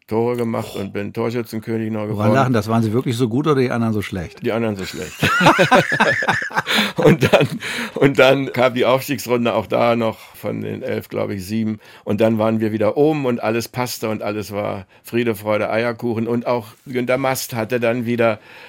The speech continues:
Speaker 1: das erste Mal eine sehr gute Mannschaft und, äh, wir haben uns dann verstärkt, haben einen tollen Trainer mit Branko Seebetz bekommen
Speaker 2: Ah ja,
Speaker 1: und
Speaker 2: ja.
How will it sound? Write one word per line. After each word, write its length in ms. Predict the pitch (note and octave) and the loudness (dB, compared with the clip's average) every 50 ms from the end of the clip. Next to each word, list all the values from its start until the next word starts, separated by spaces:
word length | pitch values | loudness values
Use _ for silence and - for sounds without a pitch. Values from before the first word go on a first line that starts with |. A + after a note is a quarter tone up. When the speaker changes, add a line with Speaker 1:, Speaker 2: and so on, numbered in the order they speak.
| - - - - - _ - | -20 -20 -20 -20 -20 _ -16
Speaker 1:
das 140 | - - | -14 -6
erste 320 | - - D3 D3+ D3 - D3 | 2 4 4 4 4 0 -2
Mal 440 | C3+ B2 A#2 A#2+ A#2 A#2 A#2 A2+ - | 0 2 4 4 4 4 2 2 2
eine 120 | B2 A#2 | 2 2
sehr 200 | G#2 G2 C#3+ D3 | 2 4 4 4
gute 240 | C#3 C#3 C#3 B2 B2+ | 4 2 0 0 2
Mannschaft 640 | A#2 A2+ A#2 C3 C3+ - D3+ C#3 C#3 C#3 - - - | 2 2 2 0 0 -2 -2 -2 -2 -2 -6 -14 -8
und, 420 | - A2+ A#2 A#2 A#2 A2 G2 - | -4 -2 -2 -2 -2 -6 -6 -6
äh, 180 | - A2 A2 G#2+ | -4 -4 -4 -2
wir 120 | A2 A2+ | -2 -2
haben 100 | A2+ A#2 | 0 0
uns 120 | A#2+ A2+ - | 0 -2 0
dann 140 | A#2 A2 G#2 | -2 -4 -2
verstärkt, 520 | - G#2 G2 - - A#2+ B2 B2 A2+ B2 | -2 -6 -6 -2 0 0 0 0 0 -2
haben 160 | A#2+ A2+ A2 | -4 -2 -2
einen 80 | A2 G2 | -4 -2
tollen 280 | - A2+ A2+ A2 A2 | -2 -2 -2 -2 -2
Trainer 320 | G#2+ - G#2+ A2+ A2+ A2+ A2+ | -4 -4 -2 -2 0 0 -2
mit 180 | A2+ G#2+ G2 - | -2 -4 -6 -6
Branko 280 | F#2+ F#2 G#2 G2+ G#2+ | -8 -8 -6 -6 -6
Seebetz 440 | G#2 F#2+ G#2 G#2+ G#2+ A2 G#2+ G#2 - | -6 -4 -4 -4 -2 -4 -4 -6 -8
bekommen 340 | - G2 - A2 G#2 G#2+ A2+ | -10 -8 -4 -2 0 0 0
Speaker 2:
Ah 40 | A2 | -2
ja, 60 | G2 | -4
Speaker 1:
und 120 | F#2+ F2 | -6 -6
Speaker 2:
ja. 60 | G#2+ | -4